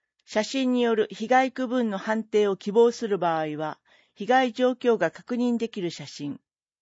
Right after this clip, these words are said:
被災証明書。対象、住家以外の建物、倉庫、カーポートや車庫など。車両、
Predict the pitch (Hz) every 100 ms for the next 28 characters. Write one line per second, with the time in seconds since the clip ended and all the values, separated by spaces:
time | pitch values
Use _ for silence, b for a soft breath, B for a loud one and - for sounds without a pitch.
0 | _ _ _ _ _ _ _ _ _ _
1 | _ - 240 240 233 233 214 208 196 190
2 | 190 - _ _ _ _ _ _ _ _
3 | - 190 202 - 196 180 - _ _ _
4 | - 196 277 262 190 180 226 220 185 175
5 | 170 156 139 120 - _ _ _ - 240
6 | 226 170 - 214 226 226 226 214 165 151
7 | - 208 202 156 131 - - _ _ _
8 | _ _ _ _ _ _ - 196 202 202
9 | 185